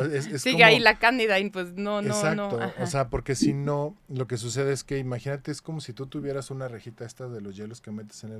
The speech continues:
Speaker 2: Ujú.
Speaker 1: refri, y si le echas, si está vacía, le echas agua, en todos lados se va a hacer hielo.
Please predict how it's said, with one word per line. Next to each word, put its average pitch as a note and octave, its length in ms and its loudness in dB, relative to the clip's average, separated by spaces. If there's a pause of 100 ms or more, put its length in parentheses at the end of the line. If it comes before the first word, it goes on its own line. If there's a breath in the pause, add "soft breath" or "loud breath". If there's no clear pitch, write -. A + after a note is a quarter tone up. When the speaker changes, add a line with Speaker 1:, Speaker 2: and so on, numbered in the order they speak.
Speaker 2:
Ujú. A2 60 -8
Speaker 1:
refri, A#2+ 300 -8 (680)
y A#2+ 80 -10
si A#2 160 -8
le A2 100 -8
echas, A#2+ 240 -8
si - 80 4
está C3+ 200 -8
vacía, C3+ 320 -4
le B2+ 100 -8
echas B2 280 -12
agua, B2 340 -8 (300)
en A2 100 -14
todos B2 220 -8
lados A#2+ 200 -8
se - 80 -16
va G2 80 -14
a - 20 -20
hacer E2 240 -20
hielo. A#2+ 260 -16